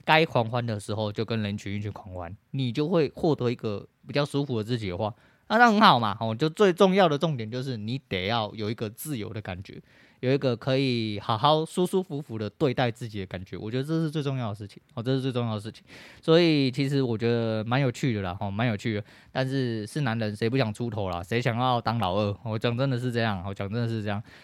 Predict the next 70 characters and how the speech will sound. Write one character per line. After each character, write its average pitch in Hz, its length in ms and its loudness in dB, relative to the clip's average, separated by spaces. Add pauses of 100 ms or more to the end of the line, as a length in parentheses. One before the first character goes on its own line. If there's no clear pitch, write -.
所 156 200 0
以 143 480 2
我 113 180 2
可 202 120 4
以 185 100 4
理 127 140 0
解 123 160 -2
啊。 - 100 -8
我 107 120 -4
其 147 140 -4
实 131 580 -4 (120)
当 170 240 2
初 165 260 0
我 117 140 0
就， 113 460 -2
我 113 160 -4
觉 123 180 -2
得 123 100 2
我 110 80 0
就 127 140 -2
可 127 120 -6
以 104 100 -2
理 101 160 -6
解 104 120 -4
王 95 160 -4
少 110 160 -2
宇 95 40 -4
为 110 100 -4
什 101 100 -8
么 90 140 -12 (140)
会 92 540 -2
离 101 280 -10
团 87 240 -10 (180)
跟 107 380 -6
做 110 180 -4
类 104 140 -4
似 101 80 -6
的 95 100 -4
事 107 140 -12
情， - 160 -20 (320)
但 185 160 2
不 190 60 2
管 170 120 6
怎 143 80 0
么 117 80 -2
样， 135 160 -2
我 107 120 -2
觉 107 160 -4
得 110 160 -2
每 123 180 -2
个 147 60 2
人 160 100 2
都 190 100 4
有 160 80 4
自 156 60 -6
己 143 80 0
的 107 80 -6
特 107 100 -2
色， 101 260 -10
哦， 113 60 -8
每 120 140 -2
个 135 80 -2
人 143 80 -2
都 151 80 -2
有 147 40 -2
自 151 100 -4
己 127 60 0
的 110 40 0
特 107 180 -2
色， 110 200 -6